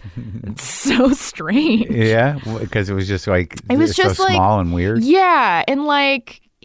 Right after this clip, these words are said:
Speaker 2: yeah, it was just, it was so, I, I think, yeah, it was just weird that, like, there were just so few kids.
Speaker 1: Yeah.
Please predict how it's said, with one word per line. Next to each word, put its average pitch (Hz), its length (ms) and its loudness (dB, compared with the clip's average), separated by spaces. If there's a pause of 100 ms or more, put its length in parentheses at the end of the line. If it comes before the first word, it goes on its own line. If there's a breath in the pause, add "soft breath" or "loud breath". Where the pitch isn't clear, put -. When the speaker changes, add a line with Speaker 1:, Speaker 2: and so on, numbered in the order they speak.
(280)
Speaker 2:
yeah, 254 480 0
it 214 120 0
was 277 160 -4
just, - 400 -8
it 311 60 -2
was 277 140 -4
so, 330 580 0
I, 233 160 -10
I 269 100 0
think, 370 320 -8 (280)
yeah, 277 480 -6
it - 40 -2
was 240 140 -4
just 349 160 -10
weird 247 400 -6
that, 262 160 -6
like, 196 320 -8 (640)
there 226 160 -8
were 233 140 -4
just 233 240 -8
so 220 180 -4
few 202 240 -8 (160)
kids. 196 840 -6 (160 soft breath)
Speaker 1:
Yeah. 95 260 2